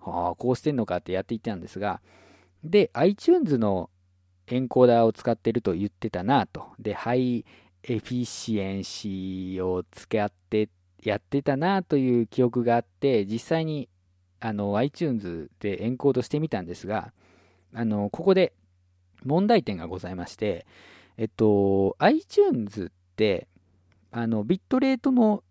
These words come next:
指定がステレオビットレートで指定するんですよね。で、ステレオビットレートってことは、その、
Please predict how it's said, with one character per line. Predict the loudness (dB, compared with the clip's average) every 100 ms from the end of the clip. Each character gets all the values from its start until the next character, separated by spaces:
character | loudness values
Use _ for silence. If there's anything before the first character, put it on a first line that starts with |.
| _
指 | -16
定 | 0 2 2
が | 0 -2 -4 -14
ス | -20 -2
テ | 2 6
レ | 8
オ | 6
ビ | 4 -6
ッ | _
ト | 4
レ | 6
ー | 2 -2
ト | -8 -8 -8
で | -6 -6
指 | -8 -4
定 | -2 -2
す | -4 -8
る | -8
ん | -10 -12
で | -12
す | -12 -14
よ | -10
ね。 | -8 -10 _ _ _ _ _ _ _
で、 | 2 4 2 -4 -20
ス | -10
テ | -2 0
レ | 4 4
オ |
ビ | 4 0
ッ | -2 0
ト | 2
レ | 4
ー | 0 -2 _
ト | -4
っ | -4 _ _
て | -10
こ | -6 -4
と | -2 0
は、 | 0 -2 -6 _ _ _ _ _
そ | -2 0
の、 | 2 4 2 0